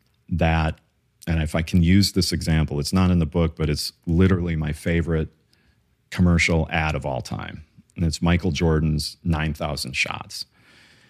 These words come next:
And amazing, uh,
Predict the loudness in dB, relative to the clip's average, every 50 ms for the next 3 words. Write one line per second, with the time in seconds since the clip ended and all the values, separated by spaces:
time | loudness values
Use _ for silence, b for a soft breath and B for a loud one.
0 | b b b b b b _ 4 6 6 6 6 4 2 -2 _ _ _ _ _
1 | _ _ _ _ _ _ _ 6 6 8 8 8 6 6 4 4 6 6 6 4
2 | 2 0 _ _ _ _ _ _ _ _ _ _ 0 2 4 4 4 2 2 0